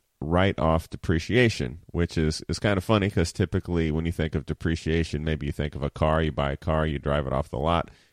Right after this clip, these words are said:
it immediately loses, whatever, twenty-five percent in value in depreciation right then and there. Well, there's tax advantages to, uh,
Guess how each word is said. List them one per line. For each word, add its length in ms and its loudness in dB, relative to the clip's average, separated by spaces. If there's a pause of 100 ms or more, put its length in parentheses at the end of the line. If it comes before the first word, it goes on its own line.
(100)
it 120 0
immediately 540 0
loses, 720 0
whatever, 400 -2
twenty-five 500 4
percent 380 0
in 220 -4
value 580 -2
in 140 -6
depreciation 880 -4
right 320 -2
then 240 -4
and 160 -8
there. 200 -4
Well, 320 4 (480)
there's 540 4
tax 440 0 (140)
advantages 640 4
to, 600 2
uh, 220 -2